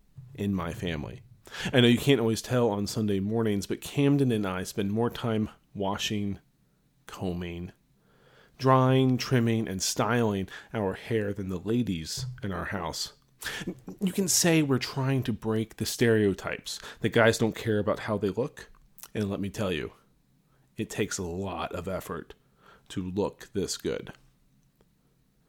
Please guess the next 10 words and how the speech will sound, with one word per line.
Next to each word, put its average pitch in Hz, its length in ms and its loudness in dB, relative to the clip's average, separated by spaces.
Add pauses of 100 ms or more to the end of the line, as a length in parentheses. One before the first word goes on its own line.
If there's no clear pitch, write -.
(280)
When 135 160 8
we 156 100 10
first 139 380 2
moved 117 260 4
to - 80 -6
Arlington, 107 480 -2
I 98 60 -4
was 107 180 -4
anxious 127 480 0
about 92 360 -8